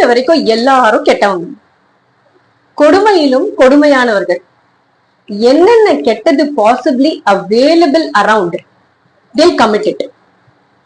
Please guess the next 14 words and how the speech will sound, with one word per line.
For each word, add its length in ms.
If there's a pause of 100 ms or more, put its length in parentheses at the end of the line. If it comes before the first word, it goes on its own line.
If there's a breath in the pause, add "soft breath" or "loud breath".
(460)
They 100 (160)
don't 320
have 160 (220)
any 220 (160)
kind 280
of 80 (2500)
guilty 280 (120)
conscience 400
when 180
they 140
are 160
doing 240
it. 40 (960)
மனசாட்சியை, 800